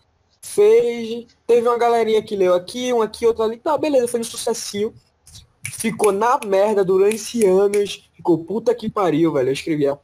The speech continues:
porra desse livro foda. Eu dei, eu caprichei aqui, deu nada." Ele deve ter ficado a-, com a-, com rancor no coração.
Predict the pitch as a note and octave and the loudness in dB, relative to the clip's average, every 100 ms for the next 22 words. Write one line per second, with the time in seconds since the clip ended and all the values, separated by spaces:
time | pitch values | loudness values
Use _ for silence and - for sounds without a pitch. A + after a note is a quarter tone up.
0 | _ - F#3 F#3+ E3+ F#3 D#3+ D3+ - - | _ 0 2 2 -4 -6 -6 -6 -12 -14
1 | - C#3 C#3+ C#3+ C#3+ C#3 _ _ D3+ C#3 | -2 2 2 0 -2 -4 _ _ -4 2
2 | D#3+ D#3+ - D3 D3+ D3 - E3+ E3+ G3 | 0 0 -4 2 2 0 -8 -8 -4 -4
3 | - D#3+ D#3+ - C#3+ E3 D3 D#3+ F#3+ F#3 | 0 0 0 -8 -6 -6 -2 0 0 0
4 | D#3+ C#3+ D3 D#3+ - _ _ F3 F3+ G3+ | 0 0 -2 -4 -6 _ _ 0 2 0
5 | G#3 - G3+ F#3 G3+ - - G#3 A#3 G#3 | -2 -4 0 0 0 -4 -4 -2 -2 -4
6 | _ _ G3 G3 C4+ - F3+ F3 E3 E3 | _ _ -2 0 -2 -2 0 0 0 0
7 | D3+ - B2 A#2 | 0 -4 -6 -8